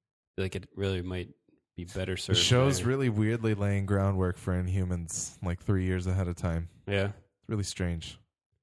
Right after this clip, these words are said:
Speaker 2: I don't quite understand. But anyway.
Speaker 1: I'm really excited. I mean, I, I got way more excited for it when they said Ant-Man was gonna be in it. I was like, "Yes, this is a really good sign."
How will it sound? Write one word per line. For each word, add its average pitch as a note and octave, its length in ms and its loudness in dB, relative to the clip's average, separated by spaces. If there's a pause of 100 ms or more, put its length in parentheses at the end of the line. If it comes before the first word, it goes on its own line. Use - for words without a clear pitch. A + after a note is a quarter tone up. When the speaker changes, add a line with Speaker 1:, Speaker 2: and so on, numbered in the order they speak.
(380)
Speaker 2:
I G2 40 -6
don't F2 220 -4
quite E2+ 300 -4 (140)
understand. E2 560 -6 (840)
But D#3+ 380 4 (220)
anyway. F2+ 480 0
Speaker 1:
I'm D3 160 0
really D3 140 6
excited. A#2 300 0
I C3 120 -2
mean, C#3 200 4
I, B2+ 320 2
I C3+ 40 6
got B2 200 4
way A2+ 140 2
more A#2+ 140 2
excited A2 320 -2
for A#2 120 2
it G#2 40 2
when G2+ 80 -2
they G2 100 0
said F2+ 160 -2
Ant-Man F2+ 300 -4
was F2 100 -8
gonna G2 140 -8
be F#2 140 -10
in F#2 80 -10
it. - 180 -10
I G2 80 -10
was F#2 140 -8
like, F#2 180 -10
"Yes, G2 440 -2
this A2+ 100 -2
is C3 120 2
a C3 40 4
really B2 280 6
good G#2+ 160 0
sign." F2+ 380 -4